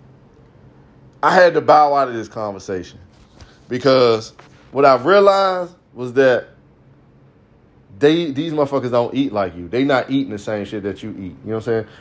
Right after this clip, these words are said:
They haven't been going out. They probably go to the same places, and they probably doing the same shit that they was doing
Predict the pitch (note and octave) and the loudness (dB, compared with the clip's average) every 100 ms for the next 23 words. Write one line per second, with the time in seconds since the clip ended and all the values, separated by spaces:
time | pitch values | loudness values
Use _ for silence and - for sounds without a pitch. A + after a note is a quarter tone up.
0 | - - C#3+ D3+ D3+ C#3 A#2+ A#2 A2+ C3 | -10 0 2 6 4 2 -2 -2 0 4
1 | C3+ B2 C3 A#2+ - E3 E3 D3 C#3 C#3 | 4 4 4 2 2 4 4 4 0 -4
2 | A#2 G2+ C3+ C#3 C#3+ C#3 - C#3 B2 G#2 | -8 -4 -2 0 -2 -6 -2 0 0 -6
3 | F#2+ - _ - - B2+ C#3 B2+ B2 A#2+ | -12 -14 _ -20 -6 -2 2 2 2 -4
4 | G#2 - B2+ C3+ B2+ C3+ A#2+ A2+ B2 A2 | -4 -6 -2 0 0 -4 -4 -4 -4 -4
5 | G2+ A2+ B2+ A2 G2 | -6 -4 -2 -2 -6